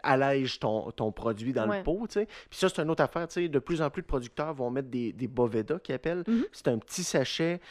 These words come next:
Speaker 1: euh, qui garde l'humidité. Le cannabis, l'idéal, c'est soixante-deux pour cent d'humidité.
Speaker 2: Ok.
Speaker 1: Puis, euh, de plus en plus de producteurs en mettent dans leur pot pour avoir une meilleure qualité de produit, tu sais, puis avoir un rendement qui est plus, euh,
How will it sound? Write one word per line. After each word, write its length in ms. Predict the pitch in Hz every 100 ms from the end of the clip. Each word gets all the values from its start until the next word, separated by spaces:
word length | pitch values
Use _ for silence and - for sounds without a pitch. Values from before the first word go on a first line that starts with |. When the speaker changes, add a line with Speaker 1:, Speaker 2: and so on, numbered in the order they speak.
| - -
Speaker 1:
euh, 120 | 107 104
qui 160 | -
garde 260 | 151 139 139
l'humidité. 540 | 135 131 110 - 160
Le 80 | 180
cannabis, 580 | 143 123 123 151 143 - -
l'idéal, 840 | 107 127 127 135 127 143 151 - _
c'est 140 | -
soixante-deux 480 | 123 127 117 127 131
pour 180 | - -
cent 120 | 143
d'humidité. 580 | 123 123 113 - 147 170 - 214
Speaker 2:
Ok. 220 | 233 302 -
Speaker 1:
Puis, 420 | 139 139 147 -
euh, 680 | 113 104 101 98 98 95 69 82
de 80 | 127
plus 200 | 107 151
en 60 | 147
plus 120 | 175
de 40 | -
producteurs 480 | 123 117 160 156 127
en 80 | 120
mettent 140 | 139
dans 140 | 135
leur 180 | 117 107
pot 160 | - 165
pour 140 | -
avoir 220 | 117 131 131
une 80 | 123
meilleure 380 | 147 160 190 -
qualité 380 | 135 117 151
de 60 | 143
produit, 500 | - 117 107 120 151
tu 60 | -
sais, 100 | 151
puis 180 | 131
avoir 280 | 117 127 139
un 120 | 123
rendement 320 | 113 117 117 151
qui 120 | 127
est 20 |
plus, 360 | - 123 139 131
euh, 160 | 107